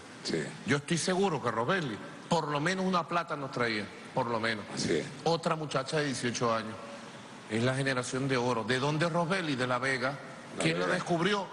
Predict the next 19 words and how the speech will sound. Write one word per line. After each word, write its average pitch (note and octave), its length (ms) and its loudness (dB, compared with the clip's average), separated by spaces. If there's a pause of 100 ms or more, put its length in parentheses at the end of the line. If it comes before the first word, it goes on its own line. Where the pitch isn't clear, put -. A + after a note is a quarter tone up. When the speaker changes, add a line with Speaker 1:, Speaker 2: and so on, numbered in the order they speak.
(120)
Speaker 2:
Barrio C3 380 0
Adentro. B2+ 540 0
También C3+ 380 2
Speaker 1:
Centro F3+ 240 0
Deportivo. E2 400 0 (240)
Speaker 2:
el A2 80 -2
milagro C#3 600 0
de C3+ 100 2
la C3 120 2
masificación C3+ 920 0
del F#3+ 160 2
deporte G3+ 480 0
combinado D3+ 680 2 (580)
con E3 240 4
la E3 100 4
selección D3+ 580 2 (240)
para E3 480 0
el B2+ 160 0
deporte C3 640 0